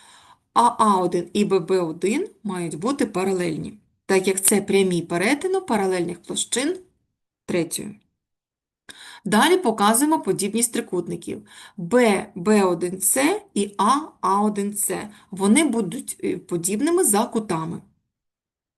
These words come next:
Складемо пропорцію. А А один так відноситься до Б Б один, як А Ц до Б Ц, як А один С до Б один С.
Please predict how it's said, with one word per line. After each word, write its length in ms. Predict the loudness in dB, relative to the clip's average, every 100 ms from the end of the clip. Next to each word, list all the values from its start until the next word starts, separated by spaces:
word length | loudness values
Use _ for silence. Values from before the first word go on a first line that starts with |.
| _ _ _ _ _ _ _ -20 -20 -18 -2
Складемо 800 | 2 4 4 6 4 2 0 -8 _ _ _
пропорцію. 880 | 2 2 -2 -4 -2 -2 -4 -10 -14 _ _ _ _ _
А 80 | 2 4
А 180 | 4 4
один 320 | 4 2 -2
так 260 | 2 2 2
відноситься 520 | 0 2 0 0 -2
до 140 | 0 0
Б 160 | 0
Б 220 | -4 -6
один, 320 | -4 -6 -8 -4
як 320 | 0 0 0
А 120 | 0
Ц 280 | 2 4 4
до 160 | 4 0
Б 260 | 0 -4
Ц, 320 | -2 -4 -4 -8 -12 _
як 260 | 2 2 0
А 100 | 0
один 340 | 0 0 0
С 260 | 2 2 2
до 160 | -2
Б 180 | 0 0
один 300 | 0 0 -2
С. 280 | -2 -6